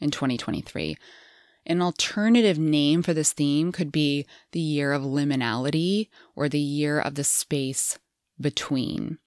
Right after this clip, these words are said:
So whenever we leave something, think about, like, when you move out of a house and then you're gonna move into a new one. You have that space between where all your shit is packed up in a van and you're driving from one place to another.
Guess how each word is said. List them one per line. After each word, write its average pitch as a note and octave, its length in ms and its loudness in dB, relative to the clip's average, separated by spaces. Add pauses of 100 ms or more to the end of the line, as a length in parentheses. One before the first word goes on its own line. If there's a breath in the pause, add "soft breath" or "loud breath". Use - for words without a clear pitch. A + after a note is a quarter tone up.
(840)
So - 260 2
whenever G3+ 360 6
we A#3 140 4
leave E3+ 460 2
something, C3+ 800 0 (180)
think F3+ 160 2
about, D3+ 320 4
like, D3 240 0
when D3 120 2
you D3 80 4
move D#3+ 360 2
out C#3 180 0
of C#3 60 -2
a C3+ 60 -2
house B2+ 760 -4
and D3+ 160 4
then C#3 680 0 (760)
you're D3+ 200 -2
gonna C#3+ 180 0
move C#3+ 300 2
into C#3+ 260 0
a B2 60 2
new C#3 260 4
one. C3 280 -2
You C#3 100 -2
have E3 180 -2
that F3 160 2
space D3+ 340 0
between C#3 540 0
where C3 320 -4 (340 soft breath)
all C#3+ 140 -2
your C#3 140 -2
shit D3 260 0
is C3+ 120 -8
packed C3+ 360 -2
up C3+ 160 -2
in B2+ 60 -2
a B2+ 80 -4
van F#3 440 4
and D#3+ 140 4
you're C#3 100 2
driving C#3 520 0
from C3 240 -4
one C3 180 -2
place B2+ 280 -6
to C#3 120 -8
another. D3+ 560 0